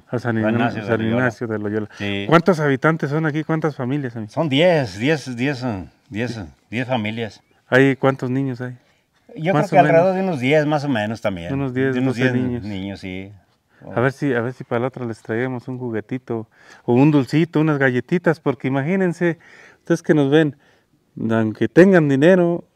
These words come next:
Speaker 1: no hay dónde comprar, no hay nada,
Speaker 2: No,
Speaker 1: ¿verdad?
Speaker 2: no hay, no hay tiendas, no hay nada.
Speaker 1: A ver si para la otra vez les, les traemos unas galletitas,
Speaker 2: No,
Speaker 1: una
Speaker 2: pues, qué
Speaker 1: cajita,
Speaker 2: bueno,
Speaker 1: para
Speaker 2: mire,
Speaker 1: repartírselas
Speaker 2: porque
Speaker 1: aquí a los niños.
Speaker 2: Aquí, aquí la gente tiene ganas de un dulce, tiene ganas de, de algo, porque, pues, no hay nada aquí. Ah, ya ve, estos niños aquí, usted les da un dulce, no, rápido lo agarran, porque ellos tienen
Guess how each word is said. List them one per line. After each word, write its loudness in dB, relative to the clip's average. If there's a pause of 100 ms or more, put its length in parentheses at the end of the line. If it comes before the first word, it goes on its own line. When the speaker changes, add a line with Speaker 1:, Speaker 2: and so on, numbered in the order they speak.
(140)
Speaker 1:
no 4
hay 2
dónde 2
comprar, 0
no 4
hay 6
nada, 8
Speaker 2:
No, 8
Speaker 1:
¿verdad? 10
Speaker 2:
no 4
hay, 0
no 0
hay -2
tiendas, -2
no -2
hay -2
nada. -2 (380)
Speaker 1:
A -6
ver -4
si -4
para 4
la 4
otra 2
vez 4
les, 0
les -4
traemos -2
unas -4
galletitas, -2
Speaker 2:
No, -2
Speaker 1:
una -2
Speaker 2:
pues, -4
qué -4
Speaker 1:
cajita, -2
Speaker 2:
bueno, 0
Speaker 1:
para -2
Speaker 2:
mire, -2
Speaker 1:
repartírselas 2
Speaker 2:
porque 0
Speaker 1:
aquí -2
a 2
los 0
niños. -2 (240)
Speaker 2:
Aquí, -6
aquí -8
la -2
gente -8
tiene -6
ganas -4
de -10
un -8
dulce, -12
tiene -10
ganas -8
de, -6
de -6
algo, 2
porque, -8
pues, -10
no -6
hay -2
nada 0
aquí. -6
Ah, -2
ya 6
ve, 6
estos -2
niños -2
aquí, -6
usted -2
les -6
da -4
un -4
dulce, -8
no, -2
rápido -4
lo 0
agarran, 0
porque -8
ellos -6
tienen -2